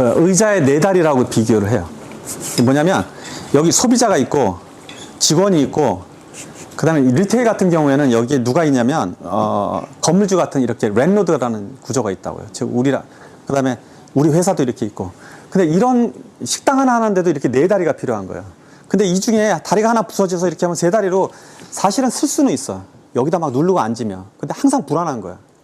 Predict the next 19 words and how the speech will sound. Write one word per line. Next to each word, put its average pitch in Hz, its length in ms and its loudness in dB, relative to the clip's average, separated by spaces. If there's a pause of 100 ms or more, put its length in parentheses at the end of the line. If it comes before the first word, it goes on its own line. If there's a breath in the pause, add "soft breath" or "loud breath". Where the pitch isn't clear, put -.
(760 loud breath)
만약에 202 240 0
두 185 220 -4
개만 233 240 2
있다 190 160 -4
그러면 175 180 -4
나는 147 180 0
소비자와 220 520 -2
내 156 120 2
이익만, 165 520 -4
아니, 131 200 -4
소비자는 202 840 -4
등한시하고 143 680 -4 (280 loud breath)
내 147 200 0
이익과 160 340 -4
직원의 160 420 -4
이익만 151 220 -2
하겠다면 135 380 -4
두 127 140 -4
다리야. 101 320 -6